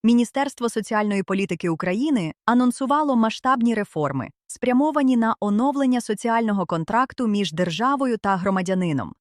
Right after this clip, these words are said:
План на найближчі сто днів передбачає перехід до системи, орієнтованої на реальні потреби людини, а не на її формальний статус.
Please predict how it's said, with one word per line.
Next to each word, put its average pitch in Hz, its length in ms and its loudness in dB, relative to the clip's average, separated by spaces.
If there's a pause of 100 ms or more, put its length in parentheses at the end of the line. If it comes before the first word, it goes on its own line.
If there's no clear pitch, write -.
(140)
План 302 340 0
на 285 100 4
найближчі 240 600 0
сто - 200 -4
днів 247 420 0 (120)
передбачає 254 640 0
перехід 240 500 -4
до 214 120 0
системи, 208 640 -2 (200)
орієнтованої 247 840 2
на 220 140 2
реальні 208 460 0
потреби 170 460 -2
людини, 240 500 0 (200)
а 254 120 2
не 247 140 4
на 240 100 4
її 214 320 -2
формальний 190 560 -2
статус. - 640 -6